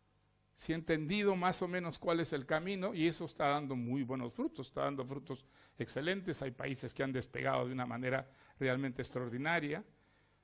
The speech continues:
que han conseguido disminuir radicalmente la pobreza, que es el, el problema mayor en América Latina, la enorme pobreza de enormes masas de,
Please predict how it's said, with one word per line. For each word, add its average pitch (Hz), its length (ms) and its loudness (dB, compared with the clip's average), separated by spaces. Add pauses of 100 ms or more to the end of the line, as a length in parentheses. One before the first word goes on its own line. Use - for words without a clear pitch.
(1040)
que 190 100 2
han 202 100 2
conseguido 190 760 0
disminuir 135 720 0
radicalmente 165 800 -2
la 131 120 -4
pobreza, 127 640 2
que - 80 -2
es - 120 -4
el, 143 260 -2
el 110 140 -6
problema 143 600 -2
mayor 135 420 4
en 117 120 -2
América 123 360 -2
Latina, 107 400 -8
la 113 100 -6
enorme 151 640 2
pobreza 139 600 -2
de 123 100 -6
enormes 151 680 -2
masas 139 500 -4
de, 127 200 -12